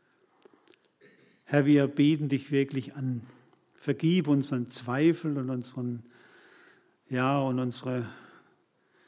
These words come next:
Kritik an dir vielleicht im Herzen, sondern schenk, dass wir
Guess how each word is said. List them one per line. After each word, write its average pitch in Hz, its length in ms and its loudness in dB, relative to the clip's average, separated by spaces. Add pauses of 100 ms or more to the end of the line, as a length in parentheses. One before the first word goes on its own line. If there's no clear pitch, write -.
(240)
Kritik 202 540 -2
an 160 140 0
dir 160 240 4
vielleicht 143 540 -2
im 143 100 -2
Herzen, 131 480 -8
sondern 127 420 -6
schenk, 160 540 -4
dass 131 300 -6
wir 123 380 -2